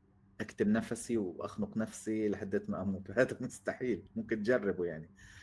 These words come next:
عملية التنفس من عملي-، العمليات اللا إرادية في الجسم، يعني حتى لو وعيك فارق جسدك المادي، آه، جسدك، آه، بشكل لا إرادي ب-، بيحتفظ بكل، بالتنفس، بدقات القلب،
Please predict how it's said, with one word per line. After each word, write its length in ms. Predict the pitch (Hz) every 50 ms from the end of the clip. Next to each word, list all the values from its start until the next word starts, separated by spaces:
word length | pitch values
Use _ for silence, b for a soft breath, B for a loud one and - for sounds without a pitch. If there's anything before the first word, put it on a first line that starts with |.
| B B B B
عملية 320 | - 95 104 113 123 151 151
التنفس 580 | - - - 127 123 135 135 - 139 135 -
من 100 | 120 110
عملي-، 400 | 107 107 113 110 110 107 107 104
العمليات 520 | 101 101 98 101 107 110 110 120 120 120 -
اللا 220 | 110 110 107 -
إرادية 300 | 95 104 101 104 110 104
في 100 | 101 -
الجسم، 420 | 90 85 98 98 - - - 69
يعني 220 | 76 69 - - -
حتى 300 | - - 120 - - 127
لو 220 | 120 117 117 107
وعيك 400 | 107 123 127 123 117 113 107 -
فارق 500 | - - 113 113 117 117 117 110 - -
جسدك 420 | 117 110 - - 104 104 101 - 101
المادي، 480 | 95 92 104 107 113 113 110 170 202 - - - - - - - _ _ _ - - - _ _ - - - _ -
آه، 280 | 101 104 104 104 101 104
جسدك، 520 | 98 113 131 135 - 127 107 117 117 120 - - -
آه، 420 | 110 104 104 101 98 98 95 95 92
بشكل 480 | 90 90 101 - 131 - - 127 107
لا 180 | 107 117 113 107
إرادي 420 | 107 117 123 123 113 120 120 120
ب-، 240 | 113 98 92 92 101 101 98 98 95 92
بيحتفظ 540 | 101 98 - - - 113 - - 110 101
بكل، 440 | 98 98 95 - - 107 101 98 90 - - _ - -
بالتنفس، 680 | - - - 98 98 104 107 - - - 113 107 -
بدقات 500 | - 92 87 92 - - - 101 101 -
القلب، 500 | 104 95 - - - 107 107 107 104 104